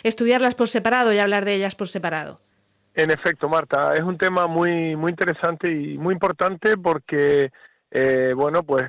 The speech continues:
Speaker 2: lo estamos viviendo, ¿no? Con, con el covid diecinueve, desgraciadamente.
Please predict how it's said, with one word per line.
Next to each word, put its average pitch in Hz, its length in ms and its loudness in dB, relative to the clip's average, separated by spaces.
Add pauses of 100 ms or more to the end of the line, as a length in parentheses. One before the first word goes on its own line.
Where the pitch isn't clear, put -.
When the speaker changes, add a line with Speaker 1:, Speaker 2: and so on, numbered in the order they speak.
(120)
Speaker 2:
lo 139 140 -4
estamos 180 280 0
viviendo, 160 420 2
¿no? 165 120 -2
Con, 139 340 -8
con 131 180 -4
el 131 140 -6
covid 147 260 0
diecinueve, 143 480 -2
desgraciadamente. 143 840 -2